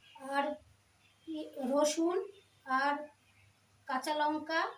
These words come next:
কালো জিরে একসঙ্গে বেটে নিয়েছি, সেগুলো সব একসঙ্গে মিশিয়ে দিচ্ছি, মিশিয়ে ভালো করে মেখে নিচ্ছি। কালো জিরে আর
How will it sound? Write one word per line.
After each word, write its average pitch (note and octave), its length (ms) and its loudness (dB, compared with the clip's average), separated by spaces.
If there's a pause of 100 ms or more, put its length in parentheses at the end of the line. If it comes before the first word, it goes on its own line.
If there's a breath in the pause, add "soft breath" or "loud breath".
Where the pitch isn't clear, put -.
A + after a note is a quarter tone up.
(300)
কালো C4+ 260 2
জিরে D#4+ 200 -2 (320)
একসঙ্গে D4 340 -6
বেটে D4+ 240 -2
নিয়েছি, D4+ 300 -4
সেগুলো C#4 320 -4
সব D4 140 -2 (100)
একসঙ্গে C#4 320 -6
মিশিয়ে B3 280 -4
দিচ্ছি, - 240 -14 (1300)
মিশিয়ে C#4 300 -4
ভালো B3 160 0
করে D4+ 160 -4
মেখে A3+ 220 -4
নিচ্ছি। - 280 -16 (4000)
কালো D4 280 2 (140)
জিরে E4 260 0 (1600)
আর C#4 160 4